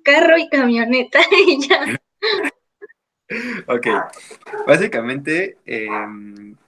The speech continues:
Speaker 2: desde el año, no, sí, desde hace dos años, creo, o el año pasado, el récord lo tenía la marca Bugatti, supongo que esa sí la conoces, que, pues, es una, una marca de Volkswagen,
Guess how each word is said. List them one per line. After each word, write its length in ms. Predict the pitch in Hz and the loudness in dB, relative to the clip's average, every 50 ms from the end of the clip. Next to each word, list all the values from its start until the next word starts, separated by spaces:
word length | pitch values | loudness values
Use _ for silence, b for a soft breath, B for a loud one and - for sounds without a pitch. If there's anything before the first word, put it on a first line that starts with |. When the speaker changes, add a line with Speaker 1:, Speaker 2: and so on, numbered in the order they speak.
| _ _ _ | _ _ _
Speaker 2:
desde 840 | - 127 117 113 113 107 107 104 107 110 110 107 107 107 107 107 107 | -18 -12 -10 -10 -10 -10 -12 -12 -10 -8 -8 -8 -8 -8 -8 -8 -8
el 120 | 104 107 110 | -8 -6 -4
año, 300 | 117 131 151 165 - - - | -4 -4 -4 -6 -6 -8 -10
no, 260 | 127 131 123 120 - | -10 -8 -8 -8 -10
sí, 420 | - 82 - - 139 143 139 139 b b b b b _ - | -12 -16 -8 -4 -4 -4 -4 -6 b b b b b _ -12
desde 180 | 120 110 117 127 | -8 -4 -2 -2
hace 160 | 131 131 170 | 0 0 0
dos 220 | 165 160 156 - 156 | 0 0 0 -2 -4
años, 260 | 151 156 160 156 151 | -6 -6 -6 -8 -8
creo, 240 | - 147 160 170 151 | -6 -4 -2 -2 -2
o 80 | 123 104 | -2 -4
el 100 | 101 107 | -4 -4
año 200 | 107 127 135 - | -4 -4 -6 -6
pasado, 640 | 101 98 - - 113 120 131 147 170 190 - - _ - | -10 -10 -4 -2 -2 0 0 -2 -2 -4 -6 -10 _ -12
el 340 | 113 110 107 104 104 104 104 | -10 -10 -10 -12 -14 -8 -4
récord 320 | 117 117 113 120 123 123 | -2 -2 -2 -2 -6 -6
lo 140 | 120 110 107 | -6 -10 -10
tenía 480 | - 107 101 104 107 107 110 110 110 110 | -12 -18 -20 -20 -14 -12 -8 -6 -6 -6
la 140 | 107 101 98 | -6 -8 -8
marca 680 | 98 104 104 107 107 - - 113 110 110 107 107 107 | -6 -6 -6 -6 -8 -8 -4 -4 -2 -2 -2 -4 -4
Bugatti, 640 | 104 - 101 98 104 104 107 - - - 262 - _ _ | -6 -10 -12 -6 -6 -6 -6 -6 -10 -16 -16 -18 _ _
supongo 380 | _ - - - 113 113 113 110 | _ -20 -16 -12 -10 -10 -10 -10
que 60 | - | -12
esa 100 | - 110 107 | -16 -18 -18
sí 100 | 110 101 | -14 -12
la 140 | 101 101 | -12 -12
conoces, 640 | - 107 98 104 117 127 - - 180 220 269 - - _ _ _ _ _ _ _ _ _ _ _ _ _ | -12 -12 -10 -10 -8 -6 -4 -2 -2 -2 -2 -6 -12 _ _ _ _ _ _ _ _ _ _ _ _ _
que, 500 | - 113 110 107 107 107 107 107 107 104 - | -4 -2 0 0 2 0 0 -2 -2 -4 -8
pues, 120 | 113 110 117 | -10 -12 -10
es 120 | 110 113 | -10 -8
una, 640 | 120 120 117 110 107 104 101 101 98 98 92 82 - _ _ _ _ - | -8 -6 -4 -4 -4 -4 -6 -6 -8 -8 -10 -14 -18 _ _ _ _ -12
una 180 | - 120 113 110 | -8 -8 -6 -4
marca 400 | 110 110 113 113 - 127 120 117 | -2 -2 -2 -2 0 0 0 0
de 260 | 110 104 101 101 98 | -2 -4 -6 -6 -6
Volkswagen, 760 | 92 107 110 104 101 110 123 139 147 147 170 196 247 277 - | -6 -6 -6 -6 0 2 2 2 2 0 -4 -4 -6 -8 -12